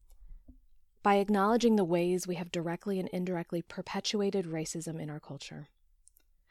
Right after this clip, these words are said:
By recognizing the privilege we have and how we benefit from it.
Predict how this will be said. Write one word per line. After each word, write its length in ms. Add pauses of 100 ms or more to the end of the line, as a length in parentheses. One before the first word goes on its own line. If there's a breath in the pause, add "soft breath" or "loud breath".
(240 loud breath)
By 140
recognizing 760
the 80
privilege 500
we 100
have 480
and 100
how 280
we 160
benefit 440
from 220
it. 220